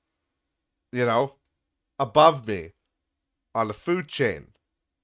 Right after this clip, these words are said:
And a lot of them, they're never there to talk about.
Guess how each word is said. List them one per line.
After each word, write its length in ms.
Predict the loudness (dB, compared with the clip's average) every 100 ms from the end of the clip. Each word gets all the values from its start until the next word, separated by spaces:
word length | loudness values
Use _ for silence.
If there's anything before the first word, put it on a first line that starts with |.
| _ _ _ _ _ _ _ _
And 640 | -4 -2 0 0 -4 -10 _ _ _ _ -10
a 60 | 0
lot 220 | 4 4
of 80 | 4
them, 300 | 0 0 -4
they're 120 | -2
never 260 | 0 0 0
there 220 | 0 -2
to 80 | -4
talk 340 | 0 0 0
about. 360 | -6 -8 -10